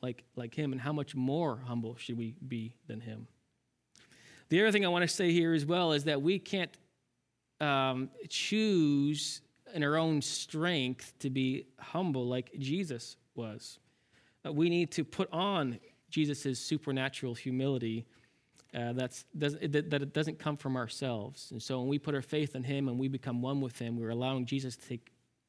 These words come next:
over our lives, and we put on his supernatural humility.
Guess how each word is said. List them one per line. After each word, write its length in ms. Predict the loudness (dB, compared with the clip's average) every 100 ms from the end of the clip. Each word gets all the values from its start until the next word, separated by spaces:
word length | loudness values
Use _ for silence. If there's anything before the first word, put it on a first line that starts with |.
| _
over 380 | -4 -2 -4 -4
our 140 | -4
lives, 460 | -4 -4 -4 -8 -8
and 160 | -10 -12 _ _
we 80 | -8
put 160 | -6 -4
on 80 |
his 400 | -2 -4 -4 -8 -18 _ _ _ _
supernatural 680 | -4 -2 0 -4 -4 -6 -8
humility. 580 | -6 -6 -4 -6 -8